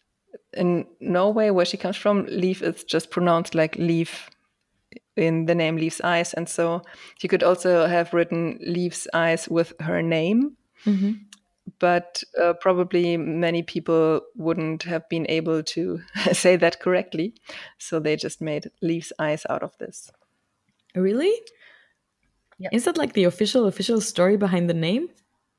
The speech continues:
Speaker 1: That's the official, official story behind the name.
Speaker 2: Wow.
Speaker 1: Or that was the official, official story behind the name in two thousand four. I don't know if they now have a different story because Liv is not the singer anymore. But that's the reason why they called themselves Leaves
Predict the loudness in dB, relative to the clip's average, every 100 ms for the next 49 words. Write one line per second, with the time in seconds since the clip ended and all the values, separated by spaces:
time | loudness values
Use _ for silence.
0 | _ _ _ _ -14 -14 -12 -6 -4 0
1 | 0 2 0 0 -2 -2 -4 -4 -2 -2
2 | -2 -2 -4 -2 -2 0 0 0 0 0
3 | 0 2 0 0 2 4 4 6 6 4
4 | -2 -2 -2 -4 -4 -6 -8 -10 -12 -2
5 | 0 2 2 0 -2 -2 -2 -2 0 -2
6 | -2 -4 -2 -2 0 -2 0 4 4 2
7 | -6 -16 -4 4 6 6 6 4 2 2
8 | 4 4 6 4 4 0 2 0 2 0
9 | 0 2 2 2 0 -2 -2 -4 -4 -4
10 | -4 -4 -4 -2 -2 -2 -2 -4 -4 -6
11 | -10 -20 -20 -20 -20 -20 -20 _ _ -6
12 | -6 -8 -4 -2 -4 -4 -2 -2 -4 -4
13 | -6 -6 -6 -6 -4 -6 -6 -6 -6 -8
14 | -8 -10 -10 -14 -14